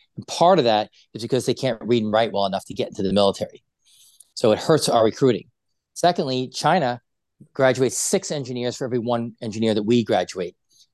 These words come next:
and which means they're more likely to come up with that next generation technology that's gonna dominate global commerce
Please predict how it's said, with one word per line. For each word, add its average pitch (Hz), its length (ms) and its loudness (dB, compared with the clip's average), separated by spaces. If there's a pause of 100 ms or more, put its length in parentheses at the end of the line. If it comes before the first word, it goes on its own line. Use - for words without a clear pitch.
(160)
and 113 300 0
which 120 160 -4
means 135 160 2
they're 147 200 4
more 143 180 6
likely 117 320 2
to 107 60 -6
come 120 180 -8
up 104 100 -8
with 107 80 -10
that 113 120 -2
next 110 200 -4
generation 113 380 -2
technology 110 540 0
that's 101 120 -6
gonna 107 160 -4
dominate 107 360 0
global 104 260 -4
commerce 104 480 -4